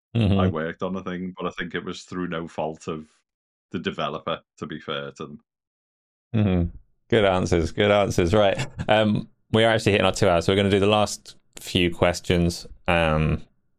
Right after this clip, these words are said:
Speaker 1: let's see what comes up next. Ooh. The running time for this show, typically week on week, will be between ninety, ninety minutes to two hours. We'll try not to run it longer. Just try and keep it a nice, comfortable listening length for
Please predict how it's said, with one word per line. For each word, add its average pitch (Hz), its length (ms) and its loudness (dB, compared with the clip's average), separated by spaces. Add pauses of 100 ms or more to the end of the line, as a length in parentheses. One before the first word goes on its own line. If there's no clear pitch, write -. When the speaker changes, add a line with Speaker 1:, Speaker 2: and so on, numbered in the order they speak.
(180)
Speaker 1:
let's - 100 -6
see - 100 0
what 76 120 0
comes 71 200 0
up 73 140 -2
next. - 380 -6 (2000)
Ooh. 85 540 -4 (1800)
The 98 120 -8
running 110 240 4
time 87 240 2
for - 80 0
this 85 120 0
show, 82 120 2
typically 80 380 2
week 80 200 0
on 78 100 2
week, 80 140 2
will 85 140 4
be 80 160 2
between 80 400 0
ninety, 78 480 0 (180)
ninety 104 300 2
minutes 90 260 2
to 87 80 -6
two 82 200 0
hours. 82 320 2
We'll 85 60 -4
try 95 240 2
not 82 140 0
to - 120 -2
run 76 140 2
it 76 60 0
longer. 76 360 2
Just - 180 -8
try - 80 2
and 78 100 -2
keep 80 160 -2
it 76 60 0
a 76 60 2
nice, 76 160 0
comfortable 76 520 -2
listening 76 300 -2
length 76 360 -2
for 78 200 -2